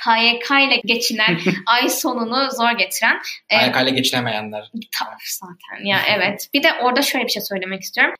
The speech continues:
Speaker 1: K Y K konusunda bize şey soruyor. "Bloke koyuyor musunuz?" diyorlar.
Speaker 2: Hmm.
Speaker 1: E, bu yola çıkarken şunu söyledik. Aslında bizim en büyük amacımız. Bu işe başladığımda ben de öğrenciydim. Ben hedef kitlenin kendisiydim.
Speaker 2: Hı hı.
Speaker 1: Zaten bir sene oldu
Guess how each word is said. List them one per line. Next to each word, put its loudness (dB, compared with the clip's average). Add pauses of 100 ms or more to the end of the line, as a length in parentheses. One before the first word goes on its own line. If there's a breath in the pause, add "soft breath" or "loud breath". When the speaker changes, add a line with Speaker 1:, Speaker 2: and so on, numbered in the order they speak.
(160)
Speaker 1:
K 4
Y 6 (140)
K 0
konusunda -4 (300)
bize 4
şey 2
soruyor. -2
"Bloke -2
koyuyor -2
musunuz?" -8
diyorlar. 2 (140)
Speaker 2:
Hmm. 4
Speaker 1:
E, 4
bu 2
yola 4
çıkarken 0 (220)
şunu 2
söyledik. -2
Aslında -4
bizim -6
en -4
büyük -12
amacımız. -14
Bu -4
işe -2
başladığımda -2
ben 0
de -4
öğrenciydim. -10 (160)
Ben 2
hedef 0
kitlenin -4
kendisiydim. -6 (260)
Speaker 2:
Hı -2
hı. 0 (220)
Speaker 1:
Zaten -6
bir 2
sene 0
oldu -6